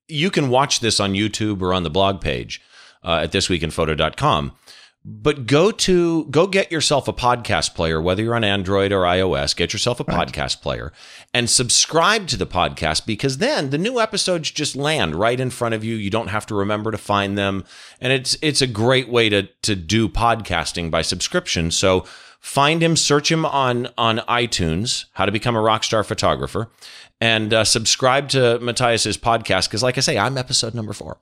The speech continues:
Speaker 1: <laughs>
Speaker 2: Right, yeah, and it's a great episode, and I get a lot of comments from people who say, "I'm stuck in traffic in Miami or in Sydney," and they're all listening to it, uh, when they're driving their cars. So I think podcast is a, a really nice, uh, way to,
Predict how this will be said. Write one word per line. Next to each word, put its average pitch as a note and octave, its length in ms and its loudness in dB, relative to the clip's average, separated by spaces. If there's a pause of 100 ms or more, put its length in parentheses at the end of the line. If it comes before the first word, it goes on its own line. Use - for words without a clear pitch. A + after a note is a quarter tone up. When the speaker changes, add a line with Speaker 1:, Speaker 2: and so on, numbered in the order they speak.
Speaker 1:
<laughs> - 80 -2 (720)
Speaker 2:
Right, E3 300 2
yeah, D#3 220 4
and C3+ 100 0
it's C#3 180 2
a D#3 60 4
great F3 200 4
episode, E3 360 4
and D#3 140 6
I D#3 40 4
get D#3+ 200 4
a E3+ 60 6
lot D#3+ 260 8
of - 120 0
comments D#3 360 2
from C3+ 160 0
people D3 420 4 (140)
who D3 160 2
say, C#3+ 240 4
"I'm D#3+ 180 4
stuck D3 300 0
in D3+ 80 0
traffic C#3+ 360 2
in C#3 140 4
Miami C#3 460 4
or C3+ 160 4
in C3+ 80 2
Sydney," C#3+ 580 4 (400)
and C#3 220 6
they're D3 100 8
all D3+ 140 8
listening D3+ 480 4
to D3 140 4
it, C#3 200 2
uh, C3 300 4 (420)
when C#3 200 2
they're C#3 100 6
driving C#3 320 4
their C3+ 100 4
cars. - 380 0
So - 180 0
I C3+ 80 2
think - 340 -2
podcast - 640 0
is C3+ 120 0
a, C3+ 220 4
a C#3+ 80 2
really C3+ 240 4
nice, C3 480 2
uh, C3 300 0 (580)
way D3 400 4
to, C#3 600 2